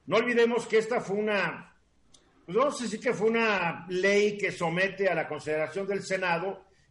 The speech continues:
el morenista Ricardo Monreal, que además es el presidente de la Junta de Coordinación Política del Senado y además el líder de los senadores. Entonces, ah, pues la somete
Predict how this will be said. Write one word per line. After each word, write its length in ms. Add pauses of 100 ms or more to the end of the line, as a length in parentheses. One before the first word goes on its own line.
(100)
el 160
morenista 560
Ricardo 500
Monreal, 500
que 100
además 440
es 180
el 120
presidente 440
de 80
la 60
Junta 220
de 60
Coordinación 480
Política 340
del 100
Senado 460 (280)
y 80
además 380
el 140
líder 220
de 60
los 160
senadores. 680 (380)
Entonces, 520
ah, 280
pues 200
la 120
somete 560